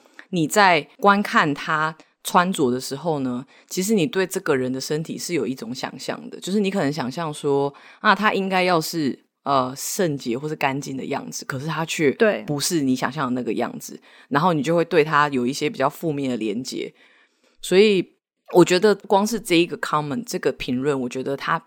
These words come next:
Speaker 1: 本身就有一些有点问题的连结啦，我自己觉得。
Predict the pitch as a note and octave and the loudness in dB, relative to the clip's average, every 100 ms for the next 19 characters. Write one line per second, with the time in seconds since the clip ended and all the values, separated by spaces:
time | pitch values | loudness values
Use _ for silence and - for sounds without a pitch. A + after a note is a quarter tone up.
0 | - G#2 D3+ C#3 D3+ D3+ B2 C3 C3+ - | -4 -4 -4 -6 -2 -2 0 -2 -4 -8
1 | C3+ C3+ C3 C3 - _ _ - E3+ D#3 | -4 -2 -2 -4 -8 _ _ 0 2 0
2 | D3 F3+ C#3 C#3 C3+ B2+ B2+ C#3+ A2+ F#2 | 0 -2 -2 -4 -2 -2 -4 -6 -6 -6
3 | - - - - - - | -8 -10 -14 -14 -14 -14